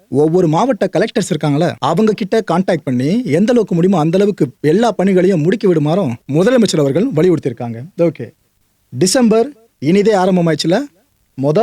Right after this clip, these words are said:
நாள், அதுவுமா இந்த மாசத்தோட மொத நாள், இப்ப ஏற்பட்ட காட்சிகளை பார்த்துக்கிட்டு இருக்கோம்.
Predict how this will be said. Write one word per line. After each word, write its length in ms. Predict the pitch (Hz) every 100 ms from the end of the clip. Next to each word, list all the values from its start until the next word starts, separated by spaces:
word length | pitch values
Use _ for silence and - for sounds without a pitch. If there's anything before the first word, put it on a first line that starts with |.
| 247
நாள், 160 | 196
அதுவுமா 240 | 165 170 180
இந்த 100 | 151 151
மாசத்தோட 320 | - 185 151 135
மொத 120 | 165 175
நாள், 220 | 127 123 196 - _ _ -
இப்ப 200 | 151 196
ஏற்பட்ட 200 | 165 151
காட்சிகளை 320 | 202 226 170
பார்த்துக்கிட்டு 340 | 160 170 143 123
இருக்கோம். 220 | - -